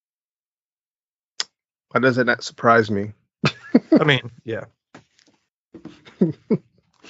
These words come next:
Speaker 2: Oh, bless.
Speaker 1: Aren't they, like,
Speaker 2: Which,
Speaker 1: all
Speaker 2: you
Speaker 1: under the
Speaker 2: know,
Speaker 1: influence while making that one?
Speaker 2: you would, I mean, I think I was under the influence watching it. At least they put me under the influence. It was so weird.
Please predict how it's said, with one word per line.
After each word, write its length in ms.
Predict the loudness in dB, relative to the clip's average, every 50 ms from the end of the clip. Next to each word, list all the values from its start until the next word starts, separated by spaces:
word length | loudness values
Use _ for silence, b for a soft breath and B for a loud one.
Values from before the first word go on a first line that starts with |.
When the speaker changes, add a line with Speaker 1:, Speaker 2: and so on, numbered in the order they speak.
| -14 -8
Speaker 2:
Oh, 380 | -2 0 2 2 2 0 -4 -10 -16 _ -10
bless. 400 | -8 -6 -6 -6 -8 -12 -16 -20 _ _ _ _ _ _ _ -18 -8
Speaker 1:
Aren't 80 | -4
they, 80 | 0 4
like, 140 | 4 4 4
Speaker 2:
Which, 100 | 2 2
Speaker 1:
all 180 | 2 4 4 4 4
Speaker 2:
you 80 | 4 4
Speaker 1:
under 20 | 4 4
the 40 | 4
Speaker 2:
know, 100 | 2 2
Speaker 1:
influence 440 | 0 0 -2 -2 -2 -2 -4 -4
while 100 | -4 -2
making 280 | -2 -2 -2 -2 -2 -2
that 140 | -2 -2 -2
one? 260 | -2 -4 -4 -6 -8 _ _ _ -12 -12 -12 _ -20 -20 -20 _ -14 -12 -8
Speaker 2:
you 140 | -4 -2
would, 200 | -2 -2 -2 -6 -12 -16
I 100 | -12 -6
mean, 260 | -2 -2 0 0 0
I 60 | 0
think 200 | 0 0 0 2
I 80 | 4 4
was 160 | 4 2 0
under 200 | -2 -4 -4 -4 -2
the 100 | -2 -2
influence 420 | -2 -4 -4 -6 -6 -6 -6 -2
watching 380 | 0 2 2 2 0 -4 -12 -12
it. 160 | -12 -12 -14 -18 -20 -20 -20 -20
At 80 | -10 -6
least 220 | -4 -2 0 0
they 80 | 0 -2
put 260 | 0 0 0 0 0
me 120 | -2 -10
under 180 | -12 -12 -12 -14
the 80 | -14
influence. 260 | -16 -18 -18 -8 -4 -2
It 40 |
was 160 | -2 -2 -2 -4
so 200 | -6 -6 -6 -6
weird. 340 | -6 -8 -8 -10 -10 -12